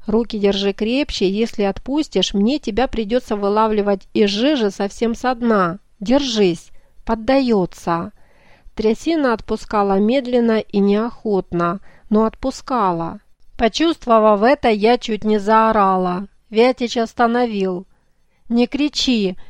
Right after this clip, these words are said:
не теряй силы, держись, Настя! Прижмись крепче, я не кусаюсь». Нас тянули уже дружинники с берега.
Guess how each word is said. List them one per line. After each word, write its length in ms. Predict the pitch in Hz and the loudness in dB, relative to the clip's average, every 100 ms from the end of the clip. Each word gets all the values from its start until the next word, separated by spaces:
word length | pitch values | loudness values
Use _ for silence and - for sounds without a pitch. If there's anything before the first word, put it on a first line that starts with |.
| - | -8
не 180 | 240 254 | -2 0
теряй 440 | 240 302 294 240 208 | 2 2 6 4 2
силы, 440 | - 247 214 196 | -2 -2 2 0
держись, 540 | 190 277 277 277 226 | 0 -2 0 -4 -4
Настя! 640 | 220 208 190 - - 185 196 _ _ - | -2 -2 -2 -6 -8 -6 -8 _ _ -18
Прижмись 560 | 196 214 202 247 311 - | -4 -2 2 0 0 -4
крепче, 540 | 208 208 196 - 202 | -4 0 0 0 -2
я 200 | 190 226 | 2 2
не 120 | 240 | 2
кусаюсь». 920 | 233 285 302 - 202 185 180 175 - - _ _ _ | 0 -4 -6 0 0 0 -4 -8 -14 -20 _ _ _
Нас 260 | 233 339 - | 2 2 0
тянули 460 | - 226 254 254 | 0 2 2 2
уже 280 | 240 214 262 | 0 2 0
дружинники 720 | 240 214 185 220 226 226 254 | 0 -6 -2 -2 0 -2 -4
с 140 | 240 220 | -6 -6
берега. 800 | 220 202 190 190 190 185 175 | -2 0 0 -2 -4 -6 -6